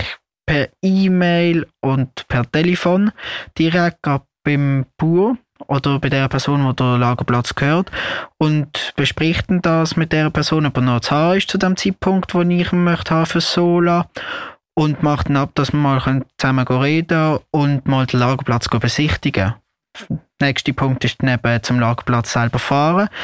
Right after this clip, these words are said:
das Ganze gehen anschauen, wo sehen wir Gefahrenstellen, wo wollen wir was so ein bisschen anstellen, vor allem dann wichtig auch Fotos machen,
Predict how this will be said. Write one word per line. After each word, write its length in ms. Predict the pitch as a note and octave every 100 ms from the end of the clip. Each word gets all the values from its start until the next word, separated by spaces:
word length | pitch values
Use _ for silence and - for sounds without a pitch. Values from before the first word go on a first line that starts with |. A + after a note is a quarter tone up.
| - - -
das 180 | - C3
Ganze 500 | - C#3 C3 - B2+
gehen 140 | A#2+ A#2+
anschauen, 1080 | E2 B2 D3 E3 F3 E3+ E3+ E3+ E3 E3 B2+
wo 360 | C3+ C3+ C3 B2
sehen 220 | - B2
wir 120 | A#2+ A#2 _
Gefahrenstellen, 1080 | - C#3 D3+ E3 D#3+ - D#3 D#3 D#3 D#3 D3+ - - - -
wo 180 | D3 D3
wollen 160 | C#3
wir 160 | C#3 B2
was 320 | C3 C3 B2+
so 80 | -
ein 80 | B2
bisschen 320 | B2+ - C3
anstellen, 560 | B2 C3+ E3+ E3 D#3 D#3
vor 140 | C3+
allem 140 | C#3 C3+
dann 160 | B2+
wichtig 320 | C3 - B2 G#2+
auch 100 | A2
Fotos 520 | - E3 - F#3+ -
machen, 400 | F3+ - G#3